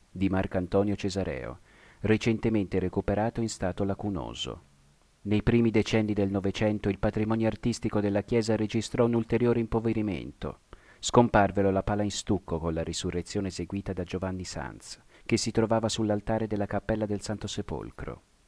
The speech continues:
I misteri del rosario incastonati negli stucchi della cappella della Madonna e sette dipinti di Francesco Zucco,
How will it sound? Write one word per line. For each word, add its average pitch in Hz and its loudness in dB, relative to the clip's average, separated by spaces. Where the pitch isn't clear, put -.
I 95 0
misteri 92 0
del 90 0
rosario 90 0
incastonati 90 -4
negli 87 -4
stucchi - -4
della 85 -4
cappella 90 -4
della 85 -4
Madonna 92 0
e 117 -4
sette - -2
dipinti 101 -2
di 104 -2
Francesco 110 -2
Zucco, - -4